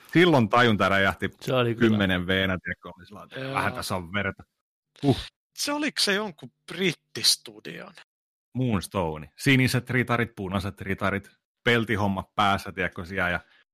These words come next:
Speaker 1: aina tuli joku counteri jossain pellolla, villisikoja, tai sitten tuli joku dueli jotain vastaan, ja
Speaker 3: <laughs> Villisikoja.
Speaker 1: paino, paino sun keskeltä kahtia, tiedätkö, jos hävisit. Huh.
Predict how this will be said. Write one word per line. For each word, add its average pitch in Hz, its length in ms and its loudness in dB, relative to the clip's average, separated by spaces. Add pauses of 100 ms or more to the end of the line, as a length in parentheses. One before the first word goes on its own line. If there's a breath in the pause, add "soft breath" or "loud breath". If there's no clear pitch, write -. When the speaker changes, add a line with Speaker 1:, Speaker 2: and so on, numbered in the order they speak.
(160)
Speaker 1:
aina 101 200 2
tuli 98 200 -4
joku 98 180 0
counteri 98 500 0
jossain 85 420 -4
pellolla, 90 520 -2
villisikoja, 95 680 -2
tai 85 260 -2
sitten 90 300 -14
tuli 87 300 -10
joku 98 240 -8
dueli 90 320 -2
jotain 80 400 -4
vastaan, 78 480 -4
ja - 140 -6
Speaker 3:
<laughs> - 60 -8
Villisikoja. - 1040 -6 (140)
Speaker 1:
paino, 127 320 6 (140)
paino 135 280 4
sun 113 200 -2
keskeltä 117 500 2
kahtia, 101 480 2
tiedätkö, 98 380 -2
jos 92 160 -2
hävisit. 92 380 0 (1160)
Huh. 123 240 -4